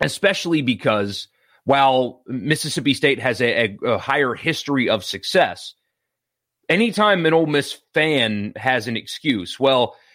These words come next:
you know, there's a scholarship limitation or the history isn't good." Well, we'll point at Mississippi State and say, "Why are they able to do it then?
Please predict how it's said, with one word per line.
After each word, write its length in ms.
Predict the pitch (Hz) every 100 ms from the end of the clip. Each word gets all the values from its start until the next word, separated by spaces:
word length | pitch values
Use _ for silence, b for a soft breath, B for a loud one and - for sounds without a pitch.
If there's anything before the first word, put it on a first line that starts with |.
| B
you 120 | - 113
know, 200 | 113 110
there's 180 | 117
a 60 | 117
scholarship 500 | - 196 147 123 110
limitation 580 | 113 104 110 101 - 101
or 440 | 101 101 98 90
the 100 | 117
history 380 | 151 165 143 123
isn't 220 | 110 110
good." 300 | 110 101 90 - _ -
Well, 160 | 143 151
we'll 100 | 156
point 300 | - 202 208
at 80 |
Mississippi 500 | 139 151 135 147 127
State 180 | 113 135
and 120 | 107
say, 100 | 120
"Why 220 | 110 139 180
are 120 | 139
they 200 | 139 131
able 180 | 110 104
to 120 | 104
do 200 | 87 80
it 120 | 82
then? 140 | -